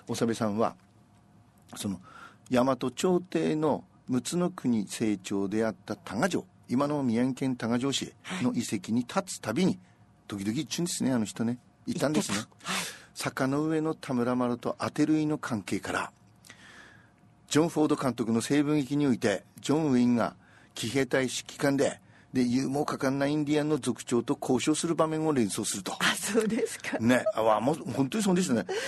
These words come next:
Speaker 1: ええ。
Speaker 2: そうなんですね。
Speaker 1: そう。で、その、田村麻呂のお父っつぁん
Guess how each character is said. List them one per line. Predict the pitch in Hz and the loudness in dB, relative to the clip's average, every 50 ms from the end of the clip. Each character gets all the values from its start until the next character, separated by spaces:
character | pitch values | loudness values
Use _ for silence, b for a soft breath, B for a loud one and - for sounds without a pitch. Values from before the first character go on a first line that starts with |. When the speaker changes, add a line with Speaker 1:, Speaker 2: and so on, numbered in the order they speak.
| B B B | B B B
Speaker 1:
え | B 294 | B 4
え。 | 285 226 | 4 6
Speaker 2:
そ | 285 | 4
う | 294 | 4
な | 277 269 269 262 | 4 4 4 4
ん | 247 | 4
で | 240 247 247 | 2 2 0
す | 240 233 | 0 2
ね。 | 233 | 2
Speaker 1:
そ | 226 226 226 | 4 4 4
う。 | 233 233 233 - - 139 | 4 2 -4 -6 -4 0
で、 | 151 156 147 139 | 2 4 4 2
そ | 131 - - 139 | 0 -2 -2 -2
の、 | 139 139 135 123 - - _ _ - | -2 -2 -4 -6 -8 -16 _ _ -8
田 | - 147 135 | -2 0 0
村 | 139 135 143 | 0 0 0
麻 | 147 151 151 | 2 0 2
呂 | 147 151 | 2 2
の | 151 151 147 | 0 0 -2
お | 123 | -2
父 | - 139 | -2 -4
っ | 135 - | -4 -2
つ | - 147 | -2 -2
ぁ | 139 | 0
ん | 135 131 113 | 0 -2 -6